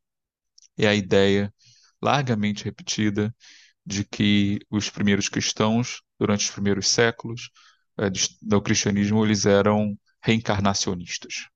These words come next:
que havia consenso em torno da reencarnação e havia uma imperatriz malvada que, na base do decreto, fez com que isso fosse apagado.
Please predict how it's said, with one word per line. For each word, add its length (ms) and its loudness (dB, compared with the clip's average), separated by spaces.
que 80 -2
havia 160 4
consenso 680 2
em 40 0
torno 240 -4
da 80 -2
reencarnação 800 0
e 60 -4
havia 220 -2
uma 120 0
imperatriz 580 -4
malvada 680 2
que, 360 2
na 100 4
base 440 4
do 100 -4
decreto, 1000 -2
fez 340 -2
com 120 -4
que 60 -12
isso 140 -4
fosse 180 -4
apagado. 500 -4